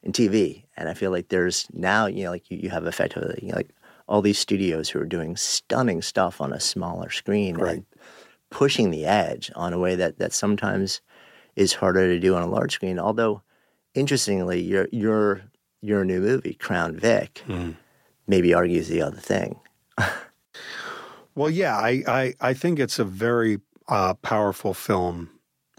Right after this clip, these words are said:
Speaker 2: because of its ambiguity, which is something that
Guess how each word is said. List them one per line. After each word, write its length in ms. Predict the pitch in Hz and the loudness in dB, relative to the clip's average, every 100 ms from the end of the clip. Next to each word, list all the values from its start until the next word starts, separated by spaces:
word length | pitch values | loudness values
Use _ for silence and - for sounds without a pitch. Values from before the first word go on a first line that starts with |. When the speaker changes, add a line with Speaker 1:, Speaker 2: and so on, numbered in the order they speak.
| - | -2
Speaker 2:
because 440 | 110 - 120 107 | -2 0 0 2
of 100 | 110 101 | 2 2
its 120 | - | 2
ambiguity, 760 | 101 92 90 92 92 104 131 - _ _ _ _ _ _ _ - | 2 2 0 0 0 2 0 -6 _ _ _ _ _ _ _ -2
which 220 | 117 - | -2 0
is 80 | 113 | 0
something 460 | 135 165 180 160 | 2 2 2 2
that 180 | 139 113 | 2 0